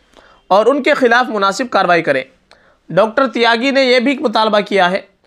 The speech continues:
कि यति नरसिम्हानंद को रिहा किया जाए और मुनासिब सिक्योरिटी फराहम की जाए। वाज़ेह हो कि गाज़ियाबाद पुलिस के साथ साथ हैदराबाद पुलिस ने डासना मंदिर के हेड पुजारी यति नरसिम्हानंद के ख़िलाफ़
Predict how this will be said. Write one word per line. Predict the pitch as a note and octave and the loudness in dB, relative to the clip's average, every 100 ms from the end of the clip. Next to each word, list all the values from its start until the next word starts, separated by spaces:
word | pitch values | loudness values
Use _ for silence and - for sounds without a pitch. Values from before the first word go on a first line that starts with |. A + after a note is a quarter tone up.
| _ _ _ | _ _ _
कि | F#3+ | 0
यति | G3+ B3 | 0 0
नरसिम्हानंद | C4 A#3 B3 A#3 - A3 | 0 -2 0 0 0 -2
को | A3+ A#3 | 0 2
रिहा | F#3+ G#3+ | 4 2
किया | G#3+ A#3+ | 0 0
जाए | A#3 A#3+ - _ - | 0 -2 -4 _ -2
और | G3 | 0
मुनासिब | A3 B3 B3+ D#4 C4 | 2 2 0 0 -2
सिक्योरिटी | C4 A3 A#3 A3 B3+ | -2 0 0 0 -2
फराहम | A3+ G3+ G3 | 0 -2 -2
की | F3+ E3 | -4 -2
जाए। | D3+ C#3 - _ _ _ _ _ - | -2 -2 -10 _ _ _ _ _ -8
वाज़ेह | D3 F#3+ B3+ | -2 0 2
हो | C#4+ D4 | 2 2
कि | B3+ | 0
गाज़ियाबाद | G#3 A3 B3 B3 B3+ B3 | 0 0 0 0 -2 -2
पुलिस | A#3 A#3+ | -6 -4
के | - A3 | -4 -2
साथ | G#3 A3 G#3 | 0 0 0
साथ | F#3+ G#3 - _ _ _ - | 0 0 -4 _ _ _ -6
हैदराबाद | G3+ A#3+ C#4 B3+ B3+ A#3+ | 0 0 0 0 -2 -2
पुलिस | A#3 B3 A#3 | -4 -4 -2
ने | B3+ A3 | -2 0
डासना | G#3 G#3 G#3+ | 0 0 -2
मंदिर | F#3+ F#3+ A#3 A3 | -2 -2 -4 -2
के | A#3 | 0
हेड | G3+ G#3 F3+ | 0 -2 -4
पुजारी | F3 F#3 G3 - - - - - _ - | 0 2 0 -4 -12 -20 -20 -20 _ -4
यति | F3 - C4+ | -2 2 2
नरसिम्हानंद | B3+ G#3+ C4+ C4 A#3+ B3 | 2 2 0 2 2 0
के | A#3+ G#3+ | 0 0
ख़िलाफ़ | G#3+ G3+ A#3 A#3 | 2 2 0 -2